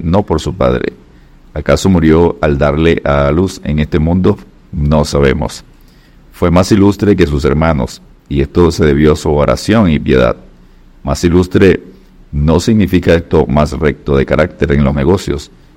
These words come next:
en su manera de hablar, de hacer otros, más ra-, más piadoso.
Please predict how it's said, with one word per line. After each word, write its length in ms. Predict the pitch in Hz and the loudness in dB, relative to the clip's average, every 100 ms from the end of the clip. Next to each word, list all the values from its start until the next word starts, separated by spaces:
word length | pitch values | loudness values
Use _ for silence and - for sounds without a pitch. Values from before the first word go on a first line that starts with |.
| - | -12
en 100 | 69 | -8
su 120 | 69 73 | -4 -2
manera 300 | 69 71 71 | 0 2 2
de 80 | |
hablar, 480 | 64 67 73 82 71 | 2 2 2 2 0
de 80 | 62 | -4
hacer 260 | 64 65 69 | -4 -2 -2
otros, 480 | 76 62 69 - - _ _ _ _ _ _ - | 0 -2 -4 -8 -20 _ _ _ _ _ _ -4
más 300 | 69 71 78 | -2 0 -2
ra-, 100 | - - | -2 -4
más 180 | - 69 | -2 -2
piadoso. 560 | - 76 78 101 - | 0 2 2 0 -4